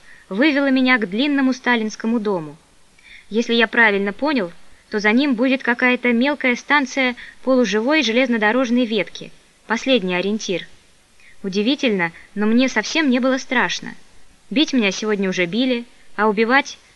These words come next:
после всего произошедшего просто нелепо. Хоть я и очень себя люблю, но прекрасно понимаю,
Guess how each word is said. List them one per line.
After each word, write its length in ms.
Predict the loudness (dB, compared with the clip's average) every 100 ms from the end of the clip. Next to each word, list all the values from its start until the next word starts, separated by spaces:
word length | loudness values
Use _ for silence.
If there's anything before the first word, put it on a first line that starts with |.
| _
после 240 | -4 -2 -2
всего 280 | -2 -2 0
произошедшего 800 | 0 0 0 -2 -2 -2 -4 -6 -14 -10
просто 320 | -6 -4 -2
нелепо. 500 | 0 0 0 -2 -10 -20 -20 -20 -18 -16 -16 -8
Хоть 200 | -6 0
я 120 | 4
и 100 | 4
очень 300 | 4 2 0
себя 280 | -6 -4 -2
люблю, 340 | -2 -2 -2 -4 -10 -8
но 120 | -6
прекрасно 520 | -4 0 0 0 -2
понимаю, 560 | -2 0 2 0 -2